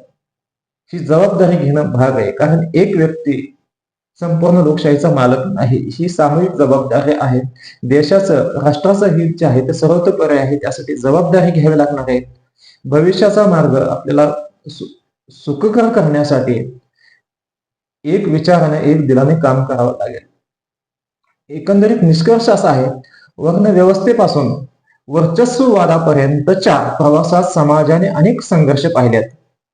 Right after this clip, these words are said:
ज्यात मी सुद्धा थोडा का होईना पण ह्याचा एक भाग आहे.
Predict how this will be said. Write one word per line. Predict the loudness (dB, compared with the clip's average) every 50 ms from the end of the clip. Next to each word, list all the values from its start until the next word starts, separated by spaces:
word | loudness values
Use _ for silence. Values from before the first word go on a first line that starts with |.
| _ _ _ _ _ _ _ _ _ _ _ _ _ _ _ _ _ _ -10 -4
ज्यात | -2 -2 0 -2 -2 0
मी | 0 2 2 2
सुद्धा | 0 -2 -2 0 0 2 2 0 0 -2 -6 -10 -12 -16 -20 -20 _ _ _ _ -14 -8
थोडा | -4 -2 0 2 2 2
का | 2 2
होईना | 2 2 0 0 -2 -2 -4
पण | -6 -6 -6 -4 -4
ह्याचा | -2 -2 -2 0 0 0
एक | 0 -2 -2 -2
भाग | -2 -2 -2 -2
आहे. | -4 -8 -10